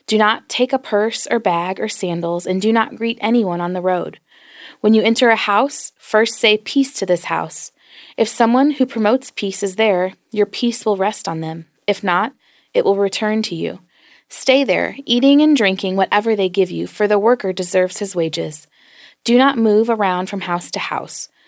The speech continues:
When you enter a town and are welcomed, eat what is offered you. Heal the sick who are there and tell them, 'The kingdom of God has come near to you.' But when you enter a town and are not welcomed,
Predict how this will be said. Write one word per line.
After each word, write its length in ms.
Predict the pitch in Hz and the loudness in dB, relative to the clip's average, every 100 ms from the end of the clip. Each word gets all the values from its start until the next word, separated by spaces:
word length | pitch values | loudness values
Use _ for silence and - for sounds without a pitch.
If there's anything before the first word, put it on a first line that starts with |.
| _ _ _ | _ _ _
When 140 | 208 | 2
you 80 | 214 | 4
enter 280 | 220 240 320 | 4 2 2
a 80 | 330 | 0
town 420 | - 185 170 180 | 0 -2 -2 -2
and 100 | 190 | 0
are 100 | 185 | 0
welcomed, 560 | 185 214 214 165 170 - _ | 4 4 2 -6 -8 -10 _
eat 220 | 214 220 233 | -6 -4 0
what 140 | 233 | 2
is 120 | 247 | 2
offered 380 | 175 175 - 170 | 2 -2 -2 -8
you. 260 | 160 156 202 _ _ _ _ _ _ | -6 -8 -12 _ _ _ _ _ _
Heal 300 | - 247 240 | -4 4 4
the 140 | 302 | 4
sick 380 | - - 190 - - | -2 -2 -4 -2 0
who 80 | |
are 100 | 220 | 2
there 360 | 214 170 165 170 | 2 0 -2 -6
and 160 | 202 190 | -6 -2
tell 180 | 202 190 | 0 0
them, 220 | 170 175 | 0 -2
'The 100 | 185 | -4
kingdom 460 | - 254 247 254 | -2 2 4 4
of 140 | 254 254 | 0 -2
God 260 | 175 165 | -2 -2
has 180 | - 196 | -4 -8
come 280 | - 190 190 | -4 -4 -2
near 180 | 185 196 | -4 -6
to 180 | - - | -8 -8
you.' 220 | 165 165 _ _ _ _ - _ | -8 -10 _ _ _ _ -20 _
But 120 | - 202 | 0 4
when 140 | 226 | 4
you 100 | 220 | 4
enter 320 | 220 233 302 | 2 2 2
a 80 | 302 | 2
town 480 | - 190 170 175 196 - | 2 0 0 -2 -6 -2
and 100 | 190 | 0
are 80 | 185 | 2
not 300 | 196 247 190 | 2 2 0
welcomed, 500 | 170 - 175 180 | -2 -2 -8 -8